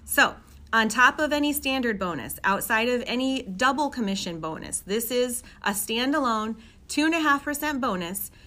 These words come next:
You need to click on the link, submit your potential clients by Friday, and they have to close, which means they have to have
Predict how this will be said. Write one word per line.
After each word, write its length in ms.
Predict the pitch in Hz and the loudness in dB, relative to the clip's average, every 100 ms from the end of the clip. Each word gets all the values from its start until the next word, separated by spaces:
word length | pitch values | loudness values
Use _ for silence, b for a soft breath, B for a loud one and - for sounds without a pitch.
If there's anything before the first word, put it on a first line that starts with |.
| - | -4
You 100 | 220 | 0
need 140 | 214 | 2
to 60 | 196 | 0
click 260 | 202 214 247 | -2 0 2
on 120 | 294 | 4
the 80 | 320 | 4
link, 440 | 269 262 247 - b b | 0 0 -2 -10 b b
submit 480 | - - 202 190 196 | -12 -4 -2 0 0
your 120 | - 262 | -2 -4
potential 460 | 285 294 285 302 | -2 -2 0 -2
clients 480 | 302 302 269 269 269 | -2 -2 0 -2 -6
by 380 | 185 196 196 294 | 0 4 4 4
Friday, 760 | 311 349 330 262 185 160 247 247 B B - | -2 2 4 4 -2 -4 -6 -8 B B -4
and 120 | 214 | 0
they 100 | 220 | 2
have 220 | 233 240 247 | 4 2 0
to 80 | 285 | -6
close, 480 | - 311 247 190 | 0 2 2 2
which 200 | 196 208 | -2 -4
means 200 | 214 202 | -4 -4
they 100 | 196 | -2
have 240 | 214 208 196 | 0 0 0
to 140 | 214 | -4
have 360 | 208 190 185 | -2 -2 -2